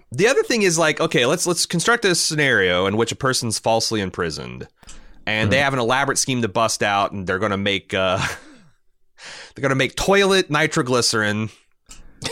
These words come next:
Speaker 2: Yep.
Speaker 1: and they're gonna,
Speaker 2: Love it.
Speaker 1: they're gonna s-, they're gonna form that into sticks, and they're going to put it against the cell, the wall of the cell, and they're gonna blow it up. Unbeknownst to them, there's a school bus of children on the other side of that wall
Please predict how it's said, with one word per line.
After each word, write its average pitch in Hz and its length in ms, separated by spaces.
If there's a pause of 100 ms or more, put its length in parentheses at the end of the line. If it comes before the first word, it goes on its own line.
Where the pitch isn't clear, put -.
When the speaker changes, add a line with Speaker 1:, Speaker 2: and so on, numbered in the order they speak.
(140)
Speaker 2:
Yep. 120 260
Speaker 1:
and 117 240
they're 127 100
gonna, 127 260
Speaker 2:
Love 120 100
it. - 40
Speaker 1:
they're 120 100
gonna 120 160
s-, - 240
they're 123 160
gonna 113 280
form 165 360
that 156 240
into 131 320
sticks, - 680
and 107 180
they're 107 80
going 110 340
to 104 140
put 160 180
it 147 60
against 135 340
the 104 100
cell, 120 360
the 107 120
wall 113 260
of 104 60
the 107 80
cell, 104 260
and 98 80
they're 95 60
gonna 90 140
blow 101 360
it 92 60
up. 82 320
Unbeknownst 247 680
to 208 80
them, 147 520 (240)
there's 143 160
a 139 40
school 202 340
bus 170 280
of 143 120
children 98 720 (160)
on 117 160
the 127 80
other 127 120
side 123 240
of 110 60
that 98 200
wall 85 460